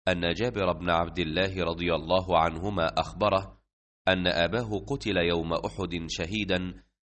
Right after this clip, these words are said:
فاشتد الغرماء في حقوقهم،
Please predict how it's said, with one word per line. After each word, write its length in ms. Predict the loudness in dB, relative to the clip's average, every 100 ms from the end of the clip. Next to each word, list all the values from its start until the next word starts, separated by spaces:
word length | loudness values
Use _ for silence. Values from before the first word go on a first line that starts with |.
| _
فاشتد 500 | -2 -2 -4 -8 -2
الغرماء 760 | -2 0 0 2 2 2 0 -2
في 220 | -4 -4
حقوقهم، 840 | -4 -6 -4 -4 -4 -6 -6 -6 -14